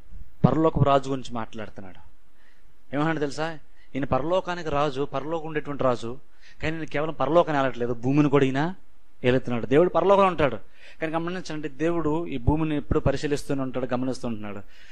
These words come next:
ఎవరు తనకంటే హెచ్చు-, ఎక్కువగా హెచ్చించుకుంటున్నారో దేవుడు చూస్తున్నాడు. అలాంటి వాళ్ళందరం దృష్టి, దృష్టి పెడుతున్నాడు దేవుడు, చూస్తున్నాడు. ఓ టైం వచ్చినప్పుడు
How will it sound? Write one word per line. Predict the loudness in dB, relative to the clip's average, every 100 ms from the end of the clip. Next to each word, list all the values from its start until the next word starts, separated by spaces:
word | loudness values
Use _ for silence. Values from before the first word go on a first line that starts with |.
| -8 -2
ఎవరు | 0 2
తనకంటే | 0 -2 -2 -4
హెచ్చు-, | -4 -6 -8 -8 -6
ఎక్కువగా | -2 2 2
హెచ్చించుకుంటున్నారో | 0 -4 -4 -4 0 0 0 2
దేవుడు | 2 2
చూస్తున్నాడు. | 2 0 0 0
అలాంటి | 0 2
వాళ్ళందరం | 2 0 -2 -2
దృష్టి, | -2 -2 -4
దృష్టి | -4 -2 -2 2
పెడుతున్నాడు | 2 2 0
దేవుడు, | 0 -4 -4 -10 -12 -12 -12 -12 0 8
చూస్తున్నాడు. | 10 10 4 0 0
ఓ | -2
టైం | -2 2 2 4
వచ్చినప్పుడు | 2 2 0 2 2 2